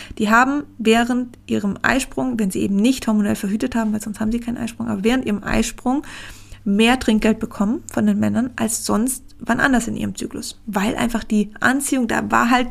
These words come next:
da ist was passiert in, im Raum, in der Luft. Und deswegen, so ist das in der Beziehung oft auch. Also da kann man sich natürlich auch nochmal ganz stark mit dem Partner neu entwickeln. Es ist auch so mehr dieses Aktive,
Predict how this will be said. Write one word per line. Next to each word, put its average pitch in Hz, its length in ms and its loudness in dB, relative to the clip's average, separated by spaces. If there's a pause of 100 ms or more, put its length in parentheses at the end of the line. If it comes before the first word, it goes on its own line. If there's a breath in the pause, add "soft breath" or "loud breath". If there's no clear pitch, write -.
(180)
da - 100 4
ist - 140 0
was 262 140 4
passiert 285 420 4
in, 233 300 4
im 226 120 8
Raum, 190 300 6
in 190 60 2
der 202 80 6
Luft. - 320 0 (480 loud breath)
Und 214 160 0
deswegen, 226 420 2
so 202 120 2
ist 208 160 -2
das 220 100 -2
in 196 140 -2
der 202 80 -2
Beziehung 214 420 -8
oft - 260 -12
auch. 196 240 -8
Also 214 240 -2 (460 loud breath)
da 240 220 6
kann 247 200 0
man 214 160 0
sich 214 140 -6
natürlich 220 340 -6
auch 190 120 -8
nochmal 208 180 -4
ganz 233 240 0
stark 220 460 0
mit 214 160 -4
dem 208 100 -2
Partner 214 340 0
neu 214 300 6
entwickeln. 208 1000 0
Es 214 120 -4
ist 220 160 -8
auch - 100 -6
so - 100 -6
mehr 196 200 0
dieses 190 440 -4
Aktive, 202 720 -2